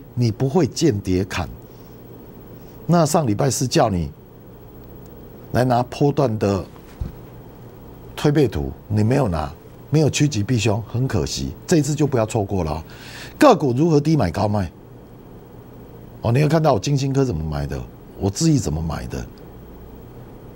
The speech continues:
然后呢，买完以后，宏捷科怎么买的，在低档买，等大家在追的时候我卖。好，那现场赠送一档三到五成的低档股票，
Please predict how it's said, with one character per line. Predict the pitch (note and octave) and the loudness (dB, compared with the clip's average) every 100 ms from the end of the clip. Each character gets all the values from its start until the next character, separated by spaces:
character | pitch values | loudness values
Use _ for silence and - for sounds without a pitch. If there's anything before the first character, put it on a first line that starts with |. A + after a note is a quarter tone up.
| - - - - - - | -18 -18 -18 -18 -8 2
然 | A#2+ E3 | 4 6
后 | G3 | 6
呢， | E3 E3 - - - - - - - | 6 2 -2 -20 -20 -20 -20 -6 4
买 | C#3+ | 6
完 | C#3+ E3 F3 | 6 4 4
以 | E3+ | 6
后， | A3+ F3 E2 - - - - - | 6 6 2 -10 -20 -20 -20 -4
宏 | - F#3+ | 2 6
捷 | G3 | 6
科 | F3+ | 6
怎 | F3+ G2+ | 4 2
么 | G2+ | 0
买 | F2 D2 | 0 0
的， | D#2 | 0
在 | C#3 G3+ | 2 2
低 | G3+ | 4
档 | - A#2+ | 2 0
买， | F2+ C2 - - | 0 -2 -8 -2
等 | C3 C3+ | 0 2
大 | B3+ G#3 | 4 6
家 | F3 | 4
在 | D#3+ C3+ | 2 0
追 | - C#3+ | 2 2
的 | A#2+ | 2
时 | G#2 | 0
候 | |
我 | G#2 B1+ B1+ | 0 -2 -4
卖。 | E2 F2 - - - - - - - | -2 -2 -6 -16 -18 -20 -20 -20 -6
好， | - F#2 - - - - | 0 2 0 -8 -10 2
那 | F#3 | 4
现 | F3 G#3+ | 6 6
场 | D3 G#2+ | 6 2
赠 | C#3+ E3+ | 2 2
送 | C#3+ C#3+ | 4 2
一 | D#3 | 2
档 | B2+ F2 | 2 0
三 | - F3 F3 | 2 2 2
到 | E3 C#3 | 4 2
五 | F2 D2+ | 2 -4
成 | - F2+ G2+ | -4 -4 -2
的 | E2+ | -2
低 | - C3 | 0 0
档 | A#2+ G#2+ | 0 0
股 | D#2 | -2
票， | C2 F#2+ | 0 -2